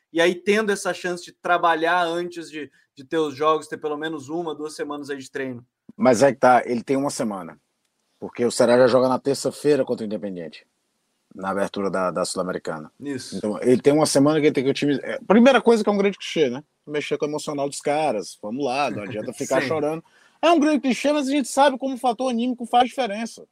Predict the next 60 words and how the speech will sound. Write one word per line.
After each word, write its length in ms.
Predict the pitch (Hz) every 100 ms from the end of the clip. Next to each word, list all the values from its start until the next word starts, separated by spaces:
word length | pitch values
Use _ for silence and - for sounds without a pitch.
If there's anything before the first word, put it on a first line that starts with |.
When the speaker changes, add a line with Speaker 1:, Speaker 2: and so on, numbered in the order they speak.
| _ _ _ _ _ _ -
Speaker 2:
Eu 60 |
Speaker 1:
E 40 | 247
Speaker 2:
vou 60 | 320
te 40 |
dar 80 | 294
um 60 |
Speaker 1:
principalmente 260 | 320 262 233
nas 80 | 269
Speaker 2:
exemplo. 100 | 269
Speaker 1:
primeiras 320 | 226 226 226
semanas, 520 | 226 170 151 131 123
né? 80 | 143
Ela 180 | 147 131
Speaker 2:
Pois 260 | 131 240
Speaker 1:
muda 40 | 196
Speaker 2:
é. 100 | 226
Speaker 1:
muita 180 | 226 127
coisa. 380 | 127 113 113 123
Speaker 2:
Exato. 440 | 170 190 220 240 208
E 80 |
você 240 | 208 240 247
vai 140 | 269
pra 140 | - 139
um 40 |
jogo 440 | 113 185 135 104 -
que, 80 | 135
se 80 |
você 280 | - 180 196
for 80 | 190
analisar 320 | 180 151 131
o 80 | 147
grupo 360 | 127 151 220 -
que 60 |
o 60 | 131
Ceará 260 | 135 120
tá 100 | 113
inserido 360 | 120 - 107 107
na 80 | 107
Copa 280 | 113 107 90 76 _ _ _
da 140 | - 104
Sul-Americana, 560 | - 110 107 175 180 - _ _ _ -
na 100 | 262
boa, 220 | 220 226
é 40 | 147
quase 240 | 196 202
um 60 | 196
jogo 200 | 202 202
de 60 |
mata-mata 480 | 202 202 220 196 185
dentro 200 | 123 120
de 60 | 120
uma 60 |
chave 240 | - 120 98
de 80 |
grupos. 260 | 95 90 -
Porque 160 | - 151
só 140 | 180
se 120 | -
classifica 420 | 202 196 240 233
um. 180 | 165 185